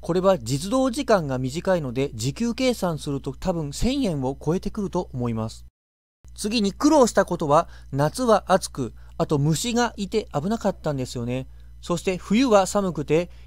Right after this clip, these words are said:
雪山の中でも入っていかなければならなかったので、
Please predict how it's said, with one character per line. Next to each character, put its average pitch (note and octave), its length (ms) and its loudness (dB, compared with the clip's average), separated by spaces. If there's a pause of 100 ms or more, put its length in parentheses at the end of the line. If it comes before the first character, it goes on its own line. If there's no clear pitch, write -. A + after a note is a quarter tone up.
雪 D3 260 -2
山 G#3 220 2
の - 0 -
中 G#3+ 260 -2
で F3 80 -2
も D#3 140 -4
入 G3 220 -4
っ - 20 -18
て - 120 -10
い E3+ 60 -6
か F3 140 -4
な F3 100 -4
け E3 100 -4
れ D#3 60 -4
ば D3 240 -4
な C3+ 100 -2
ら E3 60 -4
な F3+ 80 -4
か D#3+ 120 -4
っ - 20 -14
た - 160 -10
の C3 100 -6
で、 C3+ 220 -2